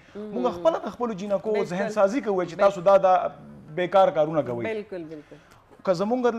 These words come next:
Speaker 2: دې سوسایټۍ کې دې ټایم زموږ چې کوم د دې چینل چې کوم بره منیجمنټ دی،
Speaker 1: صحیح.
Speaker 2: یا د کوم پاکستان ټلویزیون من-، منیجمنټ دی،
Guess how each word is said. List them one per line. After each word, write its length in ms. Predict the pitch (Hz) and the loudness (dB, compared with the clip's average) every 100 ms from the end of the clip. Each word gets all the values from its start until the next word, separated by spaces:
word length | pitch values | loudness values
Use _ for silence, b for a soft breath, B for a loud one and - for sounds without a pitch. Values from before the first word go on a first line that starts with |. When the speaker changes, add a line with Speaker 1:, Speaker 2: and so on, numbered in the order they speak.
| 185 | -4
Speaker 2:
دې 120 | 214 | -6
سوسایټۍ 520 | 226 185 180 170 208 208 | -6 -6 -4 -2 -2 -4
کې 60 | 156 143 | -2 2
دې 140 | 240 | 2
ټایم 160 | 208 185 | 2 -4
زموږ 240 | 160 190 | -4 -6
چې 100 | 170 175 | -6 -8
کوم 160 | 180 | -6
د 120 | 151 160 | -4 -2
دې 120 | 220 | -2
چینل 280 | 202 190 185 | -2 -4 -6
چې 100 | 170 | -8
کوم 140 | 170 | -8
بره 160 | 165 170 | -4 -4
منیجمنټ 560 | 160 160 151 156 151 135 | -4 -6 -8 -8 -8 -6
دی، 160 | 147 | -6
Speaker 1:
صحیح. 320 | 139 - - | -8 -16 -10
Speaker 2:
یا 60 | 160 160 | -8 -8
د 40 | 170 | -4
کوم 140 | 185 | -4
پاکستان 460 | 165 160 151 - 220 | 0 -2 -2 -4 -2
ټلویزیون 460 | 196 196 180 175 175 | -2 -4 -4 -6 -6
من-، 300 | 165 160 160 | -6 -6 -6
منیجمنټ 560 | 147 165 175 147 151 135 | -4 -2 -4 -4 -8 -8
دی، 140 | 165 | -12